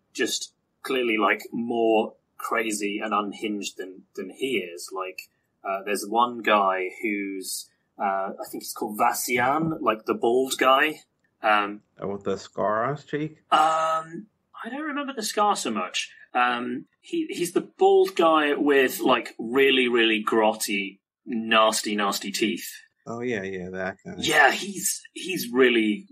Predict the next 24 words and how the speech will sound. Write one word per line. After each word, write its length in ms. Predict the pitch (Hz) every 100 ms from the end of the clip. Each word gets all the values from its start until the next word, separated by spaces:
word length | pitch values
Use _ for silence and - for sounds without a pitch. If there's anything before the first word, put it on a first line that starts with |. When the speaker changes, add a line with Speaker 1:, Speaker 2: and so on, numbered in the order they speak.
| -
Speaker 1:
quite 420 | - 120 104 101 _ _
memorable. 560 | 117 110 110 107 107 -
I 100 | 113
mean, 140 | 123
I've 120 | 127
actually 280 | 160 - -
seen 220 | - 123 110
this, 280 | 107 - - _
this 240 | 131 113 -
film 260 | 117 107
before 760 | 104 - - - 135 123 104 104
today, 400 | 104 107 107 -
but 60 |
it 40 | 110
was 80 | 107
a 40 |
long 220 | 117 127
time 220 | 120 117 107
ago, 160 | 113
and 100 | 101 101
I'm 200 | 123 - _ -
really 220 | 143 131
surprised 500 | - - 120 113 -
that 140 | 107